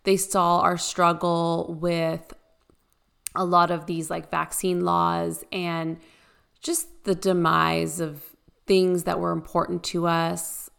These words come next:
of just overall just healthy living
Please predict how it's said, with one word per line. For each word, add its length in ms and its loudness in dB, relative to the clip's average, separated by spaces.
of 180 -8
just 260 -8
overall 920 0
just 180 -10
healthy 420 -2
living 760 -4